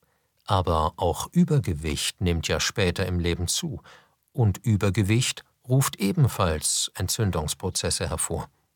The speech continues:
Wenn wir dicker werden, vermehren sich nicht nur unsere Fettzellen, auch die einzelnen Zellen selbst werden dicker. Irgendwann blähen sich die Fettzellen auf engem Raum so stark auf,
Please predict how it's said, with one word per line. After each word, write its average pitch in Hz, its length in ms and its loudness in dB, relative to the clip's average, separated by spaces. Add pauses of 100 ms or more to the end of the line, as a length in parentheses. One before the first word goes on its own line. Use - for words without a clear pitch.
(680)
Wenn 113 180 4
wir 98 100 4
dicker 110 360 0
werden, 123 340 4 (320)
vermehren 107 600 4
sich 95 280 0
nicht 113 320 2
nur 107 140 4
unsere 98 280 2
Fettzellen, 139 640 -2 (440)
auch 139 240 2
die 120 280 2
einzelnen 123 580 6
Zellen 107 340 4
selbst 123 600 0 (140)
werden 78 420 -2
dicker. - 380 -8 (840)
Irgendwann 117 760 6
blähen 107 380 6
sich 98 220 2
die 95 140 2
Fettzellen 104 920 0
auf 85 280 -2
engem 104 280 4
Raum 92 400 2
so 139 220 2
stark 104 400 0
auf, 104 340 2